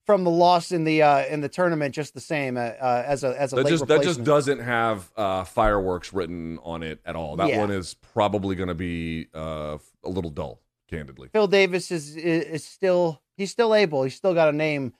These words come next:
Speaker 1: but I'd like to see
Speaker 2: No,
Speaker 1: more
Speaker 2: Phil
Speaker 1: offense.
Speaker 2: Davis is, the, here's the thing. Phil, both of, dude, Anglickas and Davis, they're good. Dude, those are good fighters. That's a good, uh, fight in the sense of,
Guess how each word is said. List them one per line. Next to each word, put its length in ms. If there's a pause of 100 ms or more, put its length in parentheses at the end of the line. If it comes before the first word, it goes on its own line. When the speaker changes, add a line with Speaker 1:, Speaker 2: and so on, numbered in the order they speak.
(260)
Speaker 1:
but 260
I'd 120
like 160
to 80
see 160
Speaker 2:
No, 160
Speaker 1:
more 80
Speaker 2:
Phil 100
Speaker 1:
offense. 140
Speaker 2:
Davis 240
is, 140
the, 140
here's 260
the 60
thing. 100
Phil, 220
both 280
of, 180
dude, 200
Anglickas 500
and 360
Davis, 300
they're 140
good. 420
Dude, 140
those 160
are 20
good 320
fighters. 460 (260)
That's 140
a 60
good, 480 (180)
uh, 200
fight 220
in 80
the 80
sense 320
of, 320